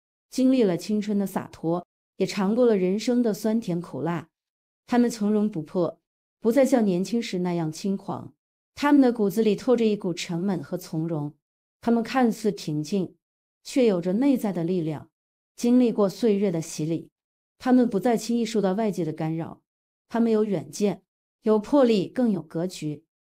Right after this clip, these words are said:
这样的女人很吸引男人的，但是追求这类女人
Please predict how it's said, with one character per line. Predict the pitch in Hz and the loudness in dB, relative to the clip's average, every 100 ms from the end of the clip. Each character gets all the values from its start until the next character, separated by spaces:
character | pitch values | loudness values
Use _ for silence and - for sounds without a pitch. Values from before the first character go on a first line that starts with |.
| _ | _
这 | - | 0
样 | 254 226 | 2 2
的 | |
女 | 208 180 | 2 0
人 | 160 170 | -2 -4
很 | - 196 | -4 -8
吸 | 165 - | -6 -2
引 | 240 202 | 0 0
男 | 156 | -4
人 | 151 143 | -6 -10
的， | 147 - _ _ _ _ | -12 -16 _ _ _ _
但 | 254 | 0
是 | 247 240 | 2 2
追 | 247 | 2
求 | 240 214 | 2 0
这 | 180 | 0
类 | 202 190 | 2 0
女 | 170 147 | -2 -4
人 | 139 135 139 | -6 -10 -12